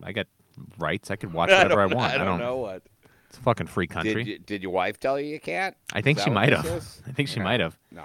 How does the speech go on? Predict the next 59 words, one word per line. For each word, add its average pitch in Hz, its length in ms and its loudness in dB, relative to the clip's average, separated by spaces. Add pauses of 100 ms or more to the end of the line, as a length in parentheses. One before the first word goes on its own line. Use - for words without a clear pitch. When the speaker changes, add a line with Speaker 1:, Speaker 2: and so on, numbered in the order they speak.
Speaker 2:
not 90 180 -8
in 90 60 -16
this 101 200 -12
house. 73 520 -16
Speaker 1:
I'm, 113 220 2
uh, - 20 6
I'm 113 340 4
very 135 200 6
afraid 123 300 2
of 90 100 0
being, 90 260 -2
ending 90 260 -4
up 92 120 -4
in 90 80 -6
a 78 40 -4
Turkish - 440 -8
jail. 80 260 -4
I 73 80 -6
feel 92 160 -8
like 87 160 -4
that 82 160 -4
might 82 80 -4
Speaker 2:
Dude, 113 160 0
Speaker 1:
be, 78 160 -6
uh, 76 80 -4
Speaker 2:
there's 107 220 -2
a 107 60 -6
lot 104 320 -2
of 117 100 -10
things 120 300 -8
to 107 60 -16
be 110 120 -10
scared 104 320 -8
about 95 240 -10
in 82 60 -18
the, 80 160 -16 (120)
this 82 240 -20
world, 80 300 -14
and 80 160 -20
that 82 180 -14
is 78 220 -20
right 78 400 -12
up 95 160 -10
there. 52 260 -16
Speaker 1:
That's - 220 -14
near 87 240 -2
the 80 80 -6
top. 78 300 -4 (240)
And 95 140 -6
then 110 140 2
a 117 60 2
Speaker 2:
That's 120 100 0
Speaker 1:
movie 131 160 2
Speaker 2:
up - 60 -6
Speaker 1:
called 120 240 4
Speaker 2:
there. 101 80 0
Speaker 1:
An 92 100 -4 (100)
Unmarried 123 640 2
Woman, 95 440 -4